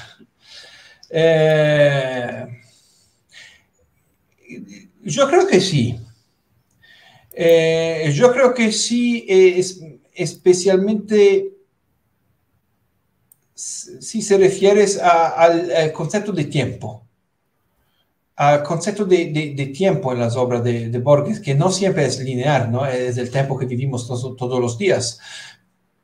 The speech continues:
pero está modificado, ¿sabes? Está, estás modificado también, ¿no? Así, en este sentido, podremos relacionar esto hecho con una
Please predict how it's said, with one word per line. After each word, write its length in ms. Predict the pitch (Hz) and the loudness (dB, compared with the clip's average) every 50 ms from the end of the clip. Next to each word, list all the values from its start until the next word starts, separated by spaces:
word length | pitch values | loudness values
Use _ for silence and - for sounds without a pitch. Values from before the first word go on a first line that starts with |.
| _ _ | _ _
pero 140 | - 165 156 | 2 2 2
está 180 | 143 - - 185 | 4 6 6 6
modificado, 680 | 190 185 165 147 147 - 143 - - - - - 117 | 6 6 6 4 2 0 0 2 4 4 4 4 2
¿sabes? 320 | 113 131 123 123 135 139 - | -2 -4 -6 -6 -6 -8 -6
Está, 100 | - - - - - | -8 -8 -10 -10 -12
estás 240 | - - 165 160 170 | -8 -6 -4 -2 0
modificado 880 | 165 151 143 - - 139 - - - 117 117 117 113 - - - _ _ _ _ _ _ | 0 0 0 -2 -2 0 2 2 2 2 0 -4 -6 -8 -14 -18 _ _ _ _ _ _
también, 400 | - 131 127 131 127 117 110 110 | -8 -6 -4 -2 -2 0 0 0
¿no? 140 | 117 117 113 - - - - - | -2 -2 -4 -8 -12 -18 -12 -4
Así, 260 | - 147 147 208 190 | -2 -2 0 2 2
en 80 | 180 190 | 2 2
este 160 | 196 - 233 | 2 2 2
sentido, 640 | 220 226 220 196 226 226 214 208 190 - - - - - _ _ _ _ _ _ _ _ _ _ _ _ _ _ _ _ _ _ _ _ _ _ _ _ _ _ _ _ _ _ | 2 2 2 2 4 4 6 6 6 4 2 -4 -12 -18 _ _ _ _ _ _ _ _ _ _ _ _ _ _ _ _ _ _ _ _ _ _ _ _ _ _ _ _ _ _
podremos 560 | - - 151 147 170 175 180 185 180 180 175 165 | -6 -4 -2 2 4 4 6 6 6 6 6 4
relacionar 480 | 151 165 156 - - 180 180 180 175 | 4 4 2 2 0 0 2 2 4
esto 420 | 175 170 - - - 185 180 170 - | 2 0 -2 2 2 2 2 2 2
hecho 320 | 165 160 147 185 175 165 | -2 -2 0 0 0 0
con 220 | - - 160 156 156 | 0 -4 -4 -2 -2
una 480 | 151 147 143 143 147 139 143 - _ | -2 -2 -2 -4 -4 -8 -10 -14 _